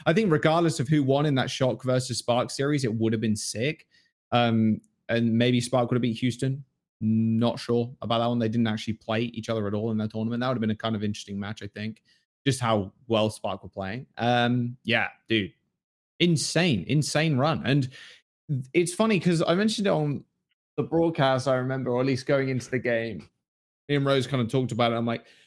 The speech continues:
"This team's fucking crazy for this meta." Like, Gushue, one of the best Winstons we have, and then Shy being able to play Sojourn, and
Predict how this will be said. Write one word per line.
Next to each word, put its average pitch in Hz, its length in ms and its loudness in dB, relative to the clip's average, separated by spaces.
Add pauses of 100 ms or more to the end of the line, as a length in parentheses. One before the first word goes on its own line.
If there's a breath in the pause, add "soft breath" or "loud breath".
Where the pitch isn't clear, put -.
(960 soft breath)
"This 349 200 0
team's 262 440 2
fucking 208 640 2
crazy 170 800 2
for 127 120 0
this 123 220 0
meta." 113 520 2
Like, 143 240 -2
Gushue, 233 760 0 (560)
one 147 220 0
of 175 60 2
the 165 80 2
best 135 300 0
Winstons 143 400 -2
we 135 120 0
have, 117 360 0
and 143 100 -2
then 127 100 2
Shy 135 360 2
being 147 180 0
able 135 120 2
to 131 100 -10
play 139 160 2
Sojourn, 131 640 2
and 123 240 2